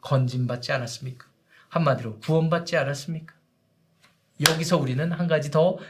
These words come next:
중요한 사실을 깨닫게 됩니다. 우리가 예수 그리스도를 주로 고백하는 믿음이라고 할 때에는 어떠한 행위가 드러나야 되는가?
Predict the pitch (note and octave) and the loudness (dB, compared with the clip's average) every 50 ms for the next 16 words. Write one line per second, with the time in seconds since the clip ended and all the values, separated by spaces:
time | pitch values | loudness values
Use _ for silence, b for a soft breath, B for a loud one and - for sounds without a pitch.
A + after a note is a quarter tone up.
0 | B - - - C#3+ C3+ C#3 C#3 C#3+ C#3 - C3+ A#2+ - - C3+ B2+ - D3 C#3+ | B -6 -2 0 2 2 2 2 0 0 -2 -2 -4 -4 -6 -6 -6 -4 -4 -2
1 | C#3 C#3+ - C#3+ B2 A#2+ A#2 A2 - _ _ _ _ B B B B B B B | -4 -4 -4 -6 -8 -8 -10 -12 -14 _ _ _ _ B B B B B B B
2 | B B B B E3 F#3 A3+ A3 B3+ G#3 G3+ - - - F3+ G3+ G#3 G#3 C4 A#3 | B B B B 4 4 8 8 8 6 6 4 0 2 4 4 6 4 2 2
3 | G3+ A3+ A3 - - A3+ G#3 G#3 G#3 G#3 - - F3+ F#3+ F#3 F3 - D#3+ E3 E3+ | 2 2 2 2 2 2 2 2 2 0 0 0 0 2 2 2 2 4 2 2
4 | E3+ - E3 D#3 D#3+ D3+ B2+ A#2+ B2 B2 D#3+ D#3+ D3+ C#3 C#3 C#3 C#3 C#3 D#3 E3 | 2 2 0 2 2 0 0 -2 0 2 2 2 4 4 2 2 2 0 -2 -2
5 | C3+ - D#3+ D3+ B2+ A#2+ A#2 B2 E3 G#3 G#3 D#3 - - - - _ _ _ _ | -2 -2 -2 -2 0 0 0 2 4 4 4 4 0 -2 -8 -14 _ _ _ _
6 | b b b b b b b b b b b b b b b b b b - F3+ | b b b b b b b b b b b b b b b b b b 8 8
7 | F#3+ F#3 C#4 C#4 B3+ G#3+ G#3 A3+ A#3 A#3 G#3 G#3 G#3+ - - C#3+ D3 C#3+ C3+ B2+ | 10 10 10 10 10 10 6 6 6 6 6 6 6 6 6 4 2 4 4 4
8 | C#3+ D3+ C3 A2 A2+ A#2 B2 C3 E3+ F3+ D#3+ B2+ | 2 2 0 -2 -2 -2 -2 -2 -2 -2 -2 -4